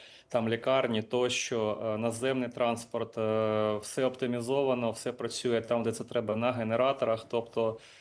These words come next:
жодна, безумовно, критична установа, вона не залишена без уваги. Тобто від прогнозів поки що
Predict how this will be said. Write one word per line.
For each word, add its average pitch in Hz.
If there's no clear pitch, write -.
жодна, 120
безумовно, 120
критична 120
установа, 117
вона 117
не 120
залишена 113
без 110
уваги. 107
Тобто -
від 127
прогнозів 123
поки 127
що 113